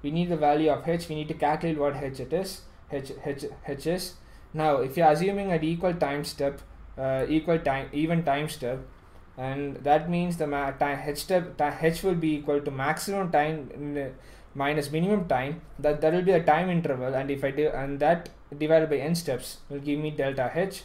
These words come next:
will, will give me delta t or h. So h would be equal to, uh, maximum time, which is t max,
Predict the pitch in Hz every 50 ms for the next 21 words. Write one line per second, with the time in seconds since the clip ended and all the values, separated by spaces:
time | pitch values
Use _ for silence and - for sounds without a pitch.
0 | - - - - - 143 143 143 139 - 147 151 156 156 147 160 160 160 165 151
1 | 135 143 147 147 156 147 151 165 165 165 151 135 127 - 135 117 - - - -
2 | - - - - - - - - - - - - 151 151 151 147 147 147 - 160
3 | 165 165 - - - 160 160 160 156 147 151 147 147 147 143 147 - 160 160 160
4 | 156 - - 147 139 139 139 135 131 - - 139 135 135 135 135 139 139 135 -
5 | - - - - - - - - - - - - - - - - - - - -
6 | - - - 120 131 135 135 135 135 135 135 139 143 - - - 180 180 175 170
7 | 160 151 151 147 143 139 139 - - 151 165 170 175 180 190 180 180 -